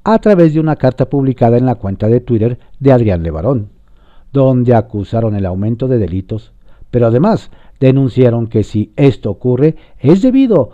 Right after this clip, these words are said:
a que existen muchos cómplices de la delincuencia, entre ellos algunos políticos, echando una pedrada directa a don Martín. Se vale sobar. Dos gorditas,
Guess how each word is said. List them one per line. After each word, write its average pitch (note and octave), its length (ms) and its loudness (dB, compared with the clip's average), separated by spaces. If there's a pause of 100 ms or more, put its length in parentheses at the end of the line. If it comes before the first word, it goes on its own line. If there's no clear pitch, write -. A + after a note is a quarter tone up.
(160)
a A2 200 0
que A#2+ 100 0
existen C3+ 460 0
muchos E3+ 680 -2
cómplices F#3+ 560 -2
de C3+ 100 4
la B2+ 100 4
delincuencia, A2 760 -2 (520)
entre E2+ 460 -4
ellos D#3 340 0
algunos F#2 540 -6
políticos, C3 640 -8 (460)
echando C3 720 -2
una B2 360 -2
pedrada A#2 420 2
directa C3 560 0 (140)
a G2+ 180 -4
don F2+ 240 -6
Martín. G2 580 -8 (840)
Se F#3 220 -2
vale G#3+ 280 2
sobar. - 480 -8 (1600)
Dos G3+ 320 4
gorditas, E3+ 720 -2